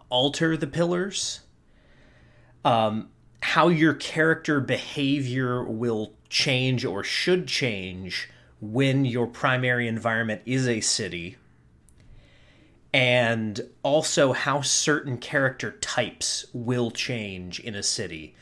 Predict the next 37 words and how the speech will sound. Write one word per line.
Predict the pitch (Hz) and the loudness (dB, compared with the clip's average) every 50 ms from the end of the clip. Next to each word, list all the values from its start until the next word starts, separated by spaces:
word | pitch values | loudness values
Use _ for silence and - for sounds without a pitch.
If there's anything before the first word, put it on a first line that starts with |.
| - - - - - - | -20 -20 -20 -18 -8 -4
uh, | 113 98 92 | -4 -2 -2
specifically | - - - 156 131 - 180 139 147 - 147 139 | -2 -2 -2 0 2 2 2 2 2 0 0 0
focused | 135 - 143 135 139 127 - 135 | 2 2 0 2 0 0 -2 -2
on | 120 110 | -2 -4
classes, | - - - - 120 117 123 - - - 120 120 113 | -4 -2 0 2 4 4 4 2 0 -2 -2 -2 -2
and | 107 127 | 0 2
that's | 151 175 175 | 2 2 2
gonna | - 226 202 | 2 2 2
be | 170 156 139 | 4 4 4
very | 131 139 135 135 | 4 4 4 4
much | 127 127 123 123 - | 4 2 0 0 -2
from | - 127 | -4 -4
a | 117 107 | -4 -4
D | 95 95 - 117 120 120 117 | -4 -6 -4 -2 0 0 0
and | 110 110 | -2 -2
D | 90 120 110 104 104 101 98 95 92 - - - - - - _ _ _ _ - | -2 -2 -4 -2 -4 -6 -6 -8 -10 -12 -18 -20 -20 -20 -20 _ _ _ _ -2
centric | - - - 143 120 - - - 101 - - - | 0 2 4 4 2 2 -2 -6 -6 -8 -8 -10
perspective. | - 123 - - - - 113 87 - - - 57 53 57 - - - - _ - _ _ _ - - - - - - - - - - - | -8 -6 -6 -4 -2 -2 -2 -2 -4 -8 -14 -16 -16 -16 -18 -20 -20 -20 _ -20 _ _ _ -16 -12 -12 -12 -10 -12 -16 -18 -20 -12 -6
Um, | 117 104 92 87 82 78 - - - - - - - - - - - - - - - - - - - - - - - _ _ _ - - - - - - - - | -4 -2 -2 -2 -4 -8 -12 -14 -16 -16 -18 -20 -20 -20 -20 -20 -20 -20 -20 -20 -20 -20 -20 -20 -20 -20 -20 -20 -20 _ _ _ -20 -20 -20 -20 -20 -20 -16 -8
so | - - 139 117 | -2 0 2 2
we're, | 113 131 156 160 | 4 2 2 2
we're | 165 156 160 | 2 2 4
gonna | 165 175 131 120 113 104 - | 4 4 4 2 2 0 0
lead | 131 131 123 131 147 165 165 143 | 0 2 4 4 6 6 6 6
with | 131 135 123 104 110 | 6 4 2 2 4
that, | 131 127 123 120 95 | 4 6 6 4 4
and | 117 123 | 2 0
then | 139 143 | 2 2
I'm | 156 160 | 2 2
gonna | 143 139 131 | 2 2 0
start | 127 - - 147 131 131 123 | 0 2 4 4 4 4 2
looking | 131 131 127 120 - 131 123 120 120 | 2 0 0 0 0 -2 -2 -2 -2
at | - 107 113 113 107 - 117 | -2 -2 0 0 -2 -2 -2
my | 113 113 120 127 147 | 0 2 4 4 6
map | 147 139 143 147 139 - | 6 6 4 4 4 2
of | 131 117 - | 0 -2 0
Nighthaven, | 120 117 113 113 113 113 117 113 110 101 98 110 110 104 107 110 107 | 2 2 2 2 0 -2 -4 -4 -4 -4 -4 -4 -4 -4 -4 -6 -8